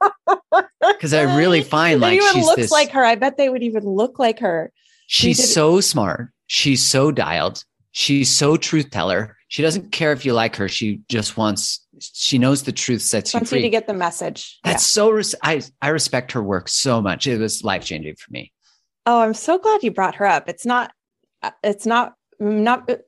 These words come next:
Speaker 2: you know, she's not, I would say, a modern teacher right, right now.
Speaker 1: Yeah.
Speaker 2: And, um, she was not in the, of the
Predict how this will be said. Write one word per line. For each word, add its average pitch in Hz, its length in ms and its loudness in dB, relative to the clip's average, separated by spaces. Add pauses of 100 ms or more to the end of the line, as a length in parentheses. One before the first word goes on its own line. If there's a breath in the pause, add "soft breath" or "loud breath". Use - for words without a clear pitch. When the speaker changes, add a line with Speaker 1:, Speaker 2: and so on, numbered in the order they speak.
(100)
Speaker 2:
you 240 120 2
know, 208 80 2
she's 226 220 -2
not, 269 220 2
I 220 60 2
would 208 140 -2
say, 208 120 -2
a 180 80 0
modern 180 640 -2
teacher 151 480 -4
right, 143 240 -6 (220)
right 170 200 -2
now. 196 240 2
Speaker 1:
Yeah. 98 300 -2 (580 soft breath)
Speaker 2:
And, 180 200 0
um, 165 220 -2
she 226 220 -2
was 202 180 0
not 185 320 2 (160)
in 196 160 0
the, 175 240 -2
of 170 200 -6
the 165 360 -4